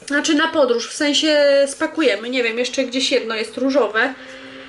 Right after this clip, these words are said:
ale nie wiem gdzie, bo wszystko tak powrzucałam, bo miejsca nie mam. Takie wzięliśmy baterie, dlatego że do, mamy taki wentylator, e, który jest na baterie, takie,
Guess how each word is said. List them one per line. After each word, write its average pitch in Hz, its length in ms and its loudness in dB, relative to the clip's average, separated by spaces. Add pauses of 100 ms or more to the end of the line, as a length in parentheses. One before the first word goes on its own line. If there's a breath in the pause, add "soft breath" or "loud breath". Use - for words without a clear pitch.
(160)
ale 262 120 2
nie 277 100 2
wiem 269 120 4
gdzie, 269 180 2
bo 269 120 0
wszystko - 280 -6
tak 277 160 0
powrzucałam, 247 760 0
bo 247 100 -4
miejsca 269 360 -2
nie 254 180 0
mam. 240 300 0 (360 loud breath)
Takie 311 280 0
wzięliśmy 277 480 0
baterie, 285 800 2
dlatego 269 560 2
że 262 480 2 (180)
do, 262 280 4
mamy 269 260 2
taki 277 260 -2
wentylator, 269 840 2 (1900 loud breath)
e, 254 140 2
który 294 280 0
jest 294 220 0
na 294 100 2
baterie, 269 680 2
takie, 269 480 0